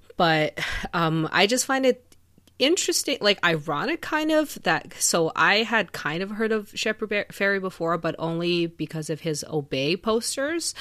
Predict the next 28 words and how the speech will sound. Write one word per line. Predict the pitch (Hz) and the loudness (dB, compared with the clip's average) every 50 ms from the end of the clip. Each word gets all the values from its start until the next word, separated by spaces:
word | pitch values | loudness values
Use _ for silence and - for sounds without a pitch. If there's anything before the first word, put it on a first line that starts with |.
| - - - - - - | -12 -12 -12 -12 -8 -4
um, | 151 156 151 151 151 156 | -2 0 0 0 0 0
where | 156 160 156 151 147 147 147 - - | 0 0 2 2 2 0 -2 -2 -2
it's, | 151 151 147 - - - - - | -2 -2 -2 -2 -4 -4 -6 -4
like, | - 151 143 147 139 - - | -4 -2 -2 -4 -4 -8 -8
I | - 147 151 | -8 -8 -6
th-, | - - - 170 | -6 -8 -8 -8
I | 165 | -6
guess | - 160 160 156 - - - _ _ - - | -4 -4 -4 -4 -6 -8 -12 _ _ -20 -20
probably | - - 139 139 151 165 156 156 170 160 | -14 -10 -8 -6 -6 -6 -4 -4 -4 -4
what | 156 156 147 143 | -2 -4 -6 -6
he's, | - - 160 170 160 - - - - | -8 -10 -8 -8 -8 -8 -10 -12 -8
was | - 160 156 143 - | -4 -4 -4 -2 -4
most | 160 151 151 147 - - | -4 -4 -4 -6 -6 -4
well | 165 156 151 | -4 -4 -2
known | 147 143 143 147 | -2 -4 -4 -6
for | - - 147 | -6 -8 -8
before | 143 143 143 - - - - 156 151 156 160 175 190 - - - - - - - | -8 -8 -10 -10 -10 -8 -6 -4 -2 -2 -2 -2 -4 -6 -12 -16 -16 -18 -16 -8
the | - 160 | -6 -2
Hope | 151 185 185 180 | 0 0 -2 0
poster | - 190 185 180 - - 190 180 175 175 | -2 -4 -4 -2 -2 -2 0 2 2 2
was | 165 147 143 147 - - | 0 0 -2 -2 -2 -4
he, | - - - 160 156 156 156 156 151 156 - - - - | -4 -4 -2 -2 0 0 0 -2 -4 -6 -12 -20 -14 -6
in | - 165 165 156 156 | -2 -2 0 0 0
nineteen | 160 156 160 165 165 - 180 165 | 0 0 -2 -2 -2 -2 -2 0
eighty-nine, | 160 160 156 156 151 151 147 143 143 143 147 147 160 175 180 185 196 202 214 214 196 | 0 0 0 0 -2 -2 -2 -2 -4 -4 -4 -4 -6 -6 -6 -6 -6 -6 -6 -4 -4
when | 180 170 160 | -2 -2 -2
he | - - 165 | -4 -4 -4
was | 156 151 147 147 147 143 139 - - | -2 0 0 0 0 0 -2 -2 -4